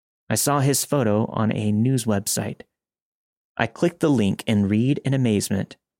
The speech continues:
about how he had been caught and charged with possession of child exploitative material on his computer back in two thousand and fifteen. I felt absolutely sick. As a survivor of sexual abuse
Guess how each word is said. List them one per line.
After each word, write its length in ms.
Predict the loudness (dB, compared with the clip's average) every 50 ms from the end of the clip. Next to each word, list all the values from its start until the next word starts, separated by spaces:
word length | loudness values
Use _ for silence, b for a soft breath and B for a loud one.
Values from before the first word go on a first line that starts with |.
| _ -2
about 220 | 0 0 0 0
how 220 | -2 0 0 0 0
he 180 | 2 2 2
had 180 | 2 2 2 0
been 180 | 0 -2 -2
caught 380 | -2 -4 -2 0 0 0 0 -2 -4 -2
and 220 | -2 0 0 -2
charged 600 | -2 0 0 2 2 2 0 -2 -6 -8 -14 -16 _ _ _ _ _ -4
with 180 | -4 -4 -2 -2
possession 540 | -2 0 0 0 -2 -2 0 -2 -2 -2 -2
of 160 | -4 -6 -6
child 480 | -6 -4 -2 0 0 0 0 0 -2 -4
exploitative 760 | -6 -6 -6 -4 -2 0 2 2 2 2 2 2 0 2
material 640 | 2 0 0 0 -2 -2 0 2 4 4 4 4 2 2
on 220 | 2 0 0 0
his 160 | 0 -2 -2
computer 720 | 0 0 -2 -2 -2 -2 -2 0 0 2 2 0 -2 -4 _ _ _ _ _ _ _ -4
back 240 | -4 -4 -2 -2 -2
in 100 | -2 0
two 160 | 0 0 0
thousand 360 | 2 2 0 0 0 0 0
and 100 | 0 -2
fifteen. 640 | -2 -4 -4 -4 -4 -6 -4 -2 0 0 -2 -4 -6 _ _ _ _ _ _ _ _ _ _ _ _ _ _ _ _ _ _ _ _ _ _ -6
I 80 | -4
felt 260 | -2 -2 -2 -4 -4 -4
absolutely 680 | -4 -4 -4 -4 -4 -2 0 0 0 0 -2 -2 -6 -6
sick. 500 | -4 -4 -4 -4 -4 -6 -6 -10 -20 -20 _ _ _ _ _ _ _ _ _ _ _ _ _ _ _ _ _ _ _ _ _ _ _ _ -2
As 180 | 0 0 2 2
a 60 | 0
survivor 560 | 0 0 0 0 2 0 0 2 2 0 0
of 80 | 0 0
sexual 500 | 0 0 0 -2 -2 -2 -2 0 2 0
abuse 560 | 0 0 0 0 0 0 0 -2 -6 -6 -8